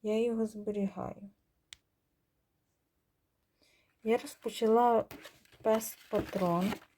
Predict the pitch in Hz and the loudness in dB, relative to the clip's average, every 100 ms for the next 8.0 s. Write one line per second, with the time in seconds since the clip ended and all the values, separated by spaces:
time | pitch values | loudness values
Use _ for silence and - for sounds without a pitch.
0 | _ - - - - - _ _ _ _ | _ -20 -20 -20 -20 -20 _ _ _ _
1 | _ _ _ _ _ _ - - _ _ | _ _ _ _ _ _ -20 -20 _ _
2 | 214 190 196 220 254 - 202 196 - 185 | -2 -2 0 -2 -4 0 0 0 -8 -12
3 | - 175 - - 208 233 208 202 190 180 | -10 -12 -10 -4 -2 0 0 0 0 -2
4 | 180 165 170 165 - - _ _ - - | -4 -4 -8 -10 -14 -20 _ _ -20 -20
5 | - - 233 233 214 196 190 190 190 196 | -8 2 2 4 4 4 4 4 4 2
6 | - 190 - - 226 247 233 202 196 - | -2 -8 -8 -6 -4 -2 0 0 -2 -6
7 | 196 190 - 208 208 190 180 180 - - | -8 -10 -6 -6 -6 -8 -10 -10 -16 -20